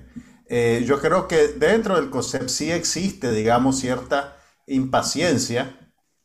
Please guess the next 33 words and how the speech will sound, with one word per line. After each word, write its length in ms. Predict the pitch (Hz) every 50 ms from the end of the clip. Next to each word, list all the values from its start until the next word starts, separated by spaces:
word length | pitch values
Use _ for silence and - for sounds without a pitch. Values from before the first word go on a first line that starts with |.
| _
por 160 | _ - 120 110
el 100 | 107 107
estado 360 | 95 - - 123 120 127 147
actual 280 | 143 - 139 139 135
de 80 | 135 151
las 120 | 151 156 151
cosas 440 | - 170 165 143 - - 139 143 - - _ _ _ _ _ _ _
y 140 | - 127 127
existe, 840 | 120 101 - - 135 127 123 120 123 - 170 170 170 165 - - - _ _ _ _ _ _ _ -
eh, 460 | 135 127 120 117 117 113 107 110 95
un 160 | - 135 127
grupo 360 | 127 127 135 135 131 160 156 165
de 120 | 170 175 190
gente 300 | 147 123 123 - 180 -
que 80 | 131
no 140 | 117 107 107 101
sé 120 | 117 120
qué 80 | 120 135
tamaño 340 | 131 143 139 143 147 156
sea 400 | 147 - 196 170 151 135 147 156
ni 120 | 147 131 117
qué 260 | - - - 120 117
nivel 240 | 120 123 127 131 131
de 80 | 143
incidencia 420 | 147 139 147 160 151 151 143 165 165
tenga, 460 | - - 175 151 120 - - 156 160 - - - - - - _ _
que 160 | - 143 139
quiera 280 | 131 135 135 135 143 156
voltear 440 | 156 156 139 - - 139 131 127 143
la 160 | 135 - 131
página, 340 | 131 156 151 151 107 90 85
¿me 80 | 85 85
entendés? 360 | 82 - 98 98 123 135